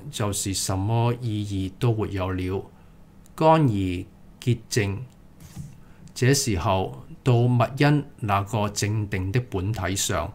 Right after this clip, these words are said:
所以這是修正才能得到了義。如果你不修，就不能證得了義的這種境界。那麼了義，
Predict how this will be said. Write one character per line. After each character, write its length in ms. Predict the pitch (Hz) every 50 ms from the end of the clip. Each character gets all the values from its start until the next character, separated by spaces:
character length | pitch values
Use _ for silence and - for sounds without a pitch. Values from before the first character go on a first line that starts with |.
| - - - - - - - - - -
所 300 | - - - - 135 156
以 240 | 165 156 147 135 127
這 220 | 123 127 120 127
是 180 | 123 - 117 107
修 300 | - - - 127 127 131
正 320 | 123 123 110 110 113 117 - - -
才 300 | - - - - 113 95
能 280 | 90 92 90 85 85 87 92
得 100 | - 131 127 - -
到 100 | - 113
了 200 | 98 95 95 92
義。 500 | 92 92 92 92 90 92 95 98 95 107 120 - - - - - - - -
如 160 | - 110 101
果 240 | 98 - 143 175 196
你 120 | 165 131 127
不 120 | 127 165
修， 480 | 165 - - - 165 165 170 - - - -
就 260 | - - 127 113 107 104
不 140 | - - 156
能 320 | 143 120 95 85 82 85
證 300 | - - 107 107 110 110
得 140 | 107 139 139
了 120 | 131 -
義 640 | 107 104 101 101 104 104 107 110 107 107 104 104 101 -
的 80 | - 131
這 260 | - - 107 92 98
種 260 | - - 87 95 101
境 240 | - 87 85 90 95
界。 320 | 98 98 90 85 - - - - - - - - - -
那 160 | 120 120 127
麼 280 | 147 165 185 196 190
了 80 | 185 156
義， 580 | 131 120 120 120 117 113 120 117 117 120 113